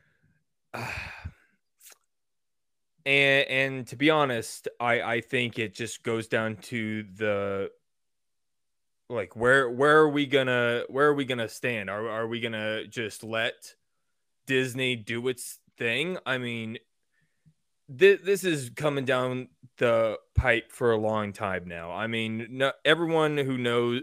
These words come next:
is in the know, has seen the sexual innuendos in Disney movies for a long time, and they, and they've hinted it not quite as m-, much as they th-, I mean, from the phallic shapes on the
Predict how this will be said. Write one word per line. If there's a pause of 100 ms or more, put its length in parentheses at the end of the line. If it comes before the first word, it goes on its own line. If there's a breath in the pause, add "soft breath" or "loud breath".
(100)
is
in
the
know, (560)
has
seen
the (920)
sexual
innuendos
in
Disney
movies
for
a
long
time,
and
they, (100)
and
they've
hinted
it (160)
not (600)
quite
as
m-, (240)
much
as
they
th-,
I
mean,
from
the
phallic
shapes
on
the